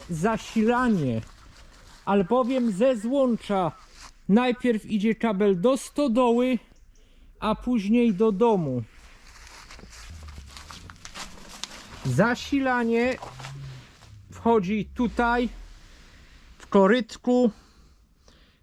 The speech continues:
no i tam. No tu jak stosujemy takie kolana i elementy, pierwsze pytanie, czy one są,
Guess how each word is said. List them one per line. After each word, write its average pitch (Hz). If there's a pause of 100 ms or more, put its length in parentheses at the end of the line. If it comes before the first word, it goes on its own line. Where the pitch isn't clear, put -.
no 202
i 208
tam. 202
No 214
tu 269
jak 254
stosujemy 247
takie 233 (160)
kolana 226 (640)
i 220
elementy, 226 (400)
pierwsze 240
pytanie, 233
czy 226
one 226
są, 220